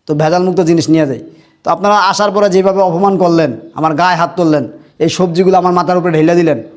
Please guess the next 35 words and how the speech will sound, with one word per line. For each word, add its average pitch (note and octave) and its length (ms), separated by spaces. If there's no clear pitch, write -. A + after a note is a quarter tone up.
আমি G3+ 160
জানি B3 200
না C4+ 40
আপনারা A#3 260
কত F#3+ 100
টাকার G3+ 240
মালিক। E3+ 240
তো D#3+ 40
যাক, G3+ 180
আপনাদের F3+ 280
সাথে F3+ 200
তর্ক F#3 140
বিতর্ক F#3 340
করার E3+ 260
কোনো F3 180
ইচ্ছেও F3 280
আমার F3 200
নাই। D#3 100
বিষয় G3 220
হয়েছে, A3+ 220
আমার F#3+ 180
বোনেরা G3+ 320
দেখতে G3 220
আইছিলাম, F#3+ 300
বিয়ার F3+ 180
সময় F#3 160
আমি F3+ 140
কিছু E3 180
দিতে D#3 200
পারি F#3 200
নাই, F3+ 80
এই D3+ 140
কারণে। E3+ 240
যে D#3 80
ড্রাইভার E3+ 320